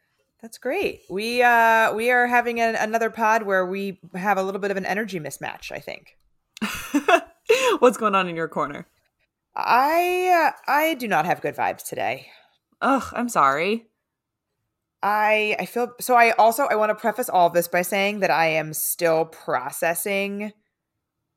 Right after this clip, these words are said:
Speaker 1: the events of the last twenty-four hours, as you
Speaker 2: Okay.
Speaker 1: know. And so I don't know yet,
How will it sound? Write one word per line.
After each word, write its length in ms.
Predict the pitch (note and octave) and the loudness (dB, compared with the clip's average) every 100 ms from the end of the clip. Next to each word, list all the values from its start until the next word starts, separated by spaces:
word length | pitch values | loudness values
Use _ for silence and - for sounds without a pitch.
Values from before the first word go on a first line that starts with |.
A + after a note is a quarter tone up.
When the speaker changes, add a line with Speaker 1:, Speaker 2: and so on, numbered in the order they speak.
| _ | _
Speaker 1:
the 100 | E3 | -4
events 300 | F3 E3+ E3 | 0 0 -2
of 80 | F3 | -4
the 80 | F3 | 0
last 260 | F3+ F3 - | 2 2 0
twenty-four 340 | F#3+ F#3 G3+ | -4 -4 -2
hours, 720 | G3+ G3+ G#3 A3 A3+ A3 - - | 0 0 0 -2 -4 -6 -12 -4
as 140 | G3+ | 0
you 60 | F#3+ | 2
Speaker 2:
Okay. 140 | C#3+ | 0
Speaker 1:
know. 400 | G#3 A#3 A#3 A#3+ A#3 _ _ _ F#3+ | 0 0 -2 -4 -10 _ _ _ -2
And 160 | F#3+ | -2
so 180 | - F#3+ | 2 4
I 140 | F3 | 4
don't 380 | F3 F#3+ F#3+ F#3+ | 2 0 0 -2
know 320 | F3 F3 F3 F3 | -4 -2 -2 -2
yet, 600 | D#3+ D#3+ D#3 D#3 - | 0 2 4 2 0